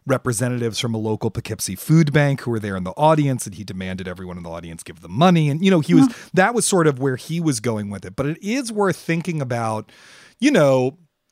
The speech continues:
Speaker 1: no one gets out alive, right? Everyone's
Speaker 2: Yeah, yeah.
Speaker 1: story ends the same way on some level. And, uh, you know, thinking about why you're doing what you're doing and whether you really wanna be doing it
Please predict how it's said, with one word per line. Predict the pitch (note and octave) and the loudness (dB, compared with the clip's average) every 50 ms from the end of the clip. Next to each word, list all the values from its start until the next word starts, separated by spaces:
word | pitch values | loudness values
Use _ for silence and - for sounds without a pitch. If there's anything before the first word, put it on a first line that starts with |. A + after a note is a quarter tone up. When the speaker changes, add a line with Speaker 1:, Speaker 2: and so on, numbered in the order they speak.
| _ - | _ 0
Speaker 1:
no | E3+ D#3 D#3+ F3+ G#3 B3+ | 4 6 6 6 6 4
one | B3+ B3 A3+ G#3 | 4 2 0 0
gets | F3 F#3 E3+ - F#3 | 0 -2 -2 0 0
out | D#3+ D3+ C#3+ | 0 2 0
alive, | C3 B2 A2 F#2+ F2+ G2+ C3 B2+ | 0 -2 -4 -6 -6 -6 -8 -4
right? | C#3 C3+ C#3 C#3+ E3 - | 0 2 4 4 4 4
Everyone's | E3 F3 F#3 F3+ G3 G3 F#3 E3+ - | 4 4 4 4 4 4 4 4 2
Speaker 2:
Yeah, | - F3+ | 4 4
yeah. | D#3+ | 4
Speaker 1:
story | D#3 D3+ D3 C#3+ | 6 6 4 2
ends | C#3 C3+ C3+ - | 2 0 0 -2
the | C#3+ C3 | -4 -2
same | - - C3+ C3 B2+ B2+ | 0 2 2 2 2 2
way | B2+ B2 A#2 | 2 0 0
on | A#2 A#2+ A#2 | -2 -4 -2
some | - - C3+ A#2+ A#2 | 0 2 2 2 0
level. | G2+ D#2+ D#2+ E2 F#2+ B2+ E3 - - | -2 -6 -8 -4 0 0 0 0 0
And, | D#3 C#3+ C#3+ C#3 C#3 C#3 C#3 C3 C#3+ - - | 0 2 2 4 4 2 2 0 0 -2 -2
uh, | C#3+ C#3 C3+ C3+ C3+ C#3 C#3+ - D#3 C3 C3+ | 0 2 2 2 2 2 0 -2 -4 -2 0
you | D3 D3 | 2 4
know, | C#3+ C3+ B2+ A#2+ C3+ D3+ - | 4 4 2 0 -6 -10 -14
thinking | - - - F#3 F#3+ G3+ - G#3 F#3 F3 | -18 -4 0 2 2 2 2 0 0 2
about | D#3+ D3+ C#3+ C#3+ B2+ | 2 2 2 2 2
why | B2+ A#2+ A#2 C3 A#2+ B2+ C3+ | 0 2 2 2 2 2 -2
you're | C3 C3 B2+ B2 A#2+ | -2 -4 -4 -6 -4
doing | A2+ A#2+ A#2+ A#2 A#2 A2+ | -2 -2 -2 -2 -2 -2
what | A2 A2 A2+ - | -4 -6 -6 -6
you're | A#2 A#2 | -6 -6
doing | G#2 G#2 A2+ G#2+ G#2 G#2+ G2 | -4 -4 -4 -4 -4 -4 -6
and | F#2+ F#2+ | -6 -8
whether | G2+ G2 G2 G2+ | -8 -8 -8 -8
you | G2 F#2 F#2+ F#2 | -8 -8 -10 -10
really | F2+ G2 F#2+ F2+ F#2 | -10 -10 -10 -8 -10
wanna | F2+ F2 F2+ F2+ F2 E2+ | -10 -10 -10 -10 -10 -12
be | F2 E2+ E2+ | -12 -14 -12
doing | - G2 F#2+ F2 F2 D#2+ D2 | -8 -6 -6 -6 -6 -8 -10
it | C#2 - - | -12 -14 -18